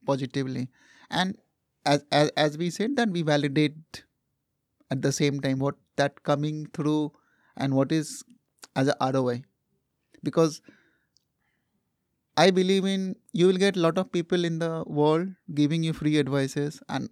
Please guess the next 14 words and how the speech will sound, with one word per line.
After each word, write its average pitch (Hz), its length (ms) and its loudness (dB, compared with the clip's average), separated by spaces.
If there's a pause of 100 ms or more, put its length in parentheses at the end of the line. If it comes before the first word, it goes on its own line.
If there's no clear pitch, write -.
millions 185 600 6
of 190 120 2
people 165 260 2
<laughs> - 40 -2
are 156 60 6
doing 147 320 2
that, 143 320 2 (720)
you 196 100 -2
know, 254 220 -2 (400)
because 175 360 4
they 175 260 6
see 202 320 0
it 185 100 -4
differently. 151 640 0